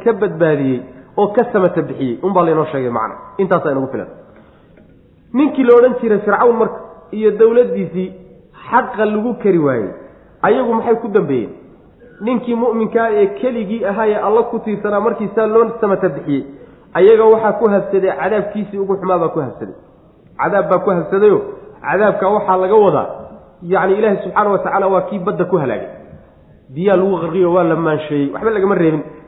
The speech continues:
Aakharana, aakharana, qabriga hadda markay ku jiraanna waa ku cadaabayeen. Aakharana cadaabkii weynaa bay sugayaan. Maxay seegeen marka?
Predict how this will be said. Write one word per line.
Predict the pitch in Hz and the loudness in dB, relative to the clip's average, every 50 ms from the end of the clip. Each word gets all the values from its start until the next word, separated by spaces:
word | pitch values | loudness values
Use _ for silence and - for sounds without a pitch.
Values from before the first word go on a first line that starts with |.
| - - _ _ _ _ _ _ _ _ _ _ _ _ _ _ _ _ - | -20 -20 _ _ _ _ _ _ _ _ _ _ _ _ _ _ _ _ -2
Aakharana, | 180 190 190 - - 208 208 220 226 208 143 - - - - - - - - - - - _ _ - - - - - - | 2 2 2 2 0 0 2 2 2 2 0 -2 -4 -10 -16 -18 -20 -20 -20 -20 -20 -20 _ _ -20 -20 -20 -18 -6 -2
aakharana, | 143 170 165 - - 185 202 208 190 143 - - - - - - - - - - _ _ _ - | -2 -2 0 0 0 0 2 2 2 0 -2 -6 -10 -14 -18 -20 -20 -20 -20 -20 _ _ _ -4
qabriga | - 220 220 196 185 208 214 180 196 185 | 0 0 0 0 0 -2 0 0 0 0
hadda | 190 214 190 208 202 | 0 -2 -2 -2 0
markay | 208 214 202 - 185 165 | 0 0 -2 -2 -4 -4
ku | - 208 | -4 -6
jiraanna | - - 208 190 190 185 180 175 | -6 -4 -2 0 2 2 4 4
waa | 175 170 | 2 2
ku | - - | 2 0
cadaabayeen. | 185 156 156 147 147 143 143 131 113 95 - - - - - - _ _ - - - _ _ _ - | -2 -2 0 0 0 -2 -2 -4 -6 -8 -12 -16 -20 -20 -20 -20 _ _ -20 -20 -20 _ _ _ -4
Aakharana | 156 160 - 190 196 196 196 147 143 | -2 -2 0 -2 -2 0 -2 -2 -2
cadaabkii | 175 185 165 165 - 143 | 0 -2 -2 -2 -4 -4
weynaa | 143 143 139 135 | -4 -2 -2 -2
bay | 123 117 107 - | -4 -4 -8 -10
sugayaan. | 113 104 95 87 78 - - - - - - _ _ _ - - _ _ _ _ _ - | -12 -12 -12 -14 -14 -18 -20 -20 -20 -20 -20 _ _ _ -20 -20 _ _ _ _ _ -12
Maxay | - 131 - 202 190 190 | -8 -2 0 0 0 2
seegeen | - 190 175 175 175 175 | 0 -2 0 2 0 0
marka? | 180 180 - - | 0 -4 -6 -8